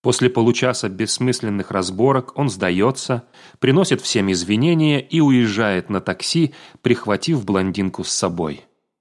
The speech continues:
Назад в Самарканд, убежище Моники,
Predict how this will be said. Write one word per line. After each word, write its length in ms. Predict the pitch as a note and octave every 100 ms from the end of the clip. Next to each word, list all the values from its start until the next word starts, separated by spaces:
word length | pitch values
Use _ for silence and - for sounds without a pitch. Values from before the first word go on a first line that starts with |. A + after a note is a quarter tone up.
| _ _ _ _ -
Назад 600 | G#2 G#2 A#2+ C#3+ - -
в 80 | -
Самарканд, 840 | - A2 G#2+ G2+ - C3+ F#2+ - -
убежище 600 | A2 G#2 A#2 G2 - -
Моники, 600 | G2+ D3 C3 G2+ - D2+